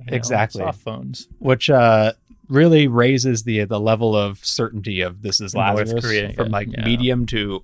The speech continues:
Speaker 2: ultra high at this
Speaker 1: Yeah.
Speaker 2: point. This is very much their modus
Speaker 1: Although I think
Speaker 2: operandi.
Speaker 1: Sentinel-One Crowd, there's, like, three different companies that were researching this at once,
Speaker 2: Yeah.
Speaker 1: and they all seem to share that it was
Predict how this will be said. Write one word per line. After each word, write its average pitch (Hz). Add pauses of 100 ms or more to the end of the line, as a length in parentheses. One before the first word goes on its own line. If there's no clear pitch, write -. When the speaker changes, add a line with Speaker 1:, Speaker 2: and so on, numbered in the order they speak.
Speaker 2:
ultra 98
high 82
at 80
this 87
Speaker 1:
Yeah. -
Speaker 2:
point. 82
This 95
is 90 (140)
very 123
much 117
their 101
modus 104
Speaker 1:
Although 110
I 120
think 85
Speaker 2:
operandi. 82
Speaker 1:
Sentinel-One 104
Crowd, 98
there's, 104
like, 107
three 117
different 101
companies 113
that -
were 123
researching -
this 120
at -
once, -
Speaker 2:
Yeah. -
Speaker 1:
and 117
they 107
all 104
seem 107
to 110
share -
that -
it -
was -